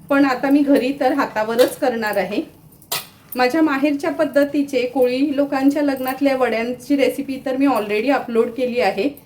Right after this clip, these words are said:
आणि खूप छान प्रतिसाद पण तुम्ही दिलात त्याला. आता हे मी माझ्या सासरच्या पद्धतीने, आगरी लोकांच्या पद्धतीचे हे लग्नाचे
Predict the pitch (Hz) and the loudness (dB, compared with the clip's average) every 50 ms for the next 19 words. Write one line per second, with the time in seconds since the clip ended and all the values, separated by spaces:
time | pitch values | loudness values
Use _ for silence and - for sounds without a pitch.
0 | - - - - 220 240 262 285 277 - 359 349 285 - - - - 339 285 285 | -20 -20 -14 -8 -2 2 2 2 2 2 0 -2 -2 -4 -8 -8 -4 0 2 2
1 | 311 302 - 311 269 226 - - 254 262 - - 262 247 247 - - 285 302 320 | 2 2 2 0 0 0 0 -2 -4 -4 -2 -2 -2 -2 -2 -2 0 0 0 0
2 | 311 285 254 254 254 214 208 190 185 185 190 190 - - 202 175 175 180 202 294 | 0 -2 -2 -4 -4 -4 -4 -4 -4 -4 -4 -4 -4 -4 -4 -2 -2 -4 -4 -6
3 | - - - - - - - - - - - - - - - - - - - - | -8 -12 -20 -20 -20 -20 -20 -20 -20 -20 -20 -20 -20 -20 -20 -20 -20 -20 -20 -20
4 | - - - - _ - - 214 226 226 285 277 294 311 294 302 294 285 302 285 | -20 -20 -20 -20 _ -12 -6 -6 -4 0 2 2 2 4 4 4 4 4 4 2
5 | 254 233 277 269 285 277 277 220 190 - 254 247 233 - 302 294 294 277 233 - | 0 0 -2 -2 -2 -2 -2 -4 -4 -2 -4 -4 -4 -4 -4 -2 -2 -4 -4 -4
6 | 233 247 247 294 277 269 247 254 262 - 220 214 202 202 226 240 269 277 277 277 | -6 -4 0 2 2 4 2 0 -2 -4 -4 -4 -4 -2 -2 0 0 2 2 2
7 | 277 269 247 277 277 294 285 - 262 226 202 220 220 220 226 214 196 - 208 214 | 2 2 2 2 2 0 -2 -4 -4 -4 -4 -4 -6 -6 -10 -10 -8 -6 -6 -6
8 | 233 - - - - - 277 277 247 247 226 226 202 220 208 208 214 - 277 | -6 -8 -18 -20 -6 0 2 2 4 4 2 0 -2 -2 -2 -2 -2 -2 -2